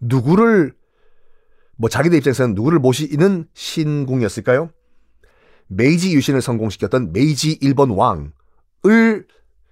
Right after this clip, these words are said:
섬기는 그런 신궁이었습니다. 물론 지금은 없죠. 아마테라스 신, 태양신을 모시는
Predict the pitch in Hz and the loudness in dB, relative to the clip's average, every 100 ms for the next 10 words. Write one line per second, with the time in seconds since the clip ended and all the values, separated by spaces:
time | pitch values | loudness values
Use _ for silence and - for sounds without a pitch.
0 | _ _ - - 208 139 95 76 _ _ | _ _ -4 0 2 0 -2 -8 _ _
1 | _ _ _ - 107 - 104 90 67 - | _ _ _ -6 -6 -4 -6 -8 -10 -18
2 | 60 - 69 87 - - 107 139 160 82 | -18 -18 -8 -6 -6 -8 -6 -6 -6 -12
3 | - 104 - _ _ _ _ _ _ _ | -8 -8 -8 _ _ _ _ _ _ _
4 | _ _ _ _ _ - _ _ - - | _ _ _ _ _ -20 _ _ -20 -20
5 | - _ _ _ _ _ _ 143 220 277 | -20 _ _ _ _ _ _ 0 2 0
6 | - 190 160 - 95 64 - _ _ - | 0 0 0 -2 -10 -14 -20 _ _ -4
7 | - 131 71 76 _ _ _ _ _ _ | 0 0 -4 -16 _ _ _ _ _ _
8 | - 226 220 214 - 87 65 _ _ _ | -4 0 2 2 -2 -6 -10 _ _ _
9 | _ - _ _ _ _ 208 262 262 254 | _ -20 _ _ _ _ 2 4 4 2
10 | 240 _ _ _ _ _ _ _ _ 123 | -2 _ _ _ _ _ _ _ _ 2
11 | 160 - 190 190 185 | 2 4 2 4 0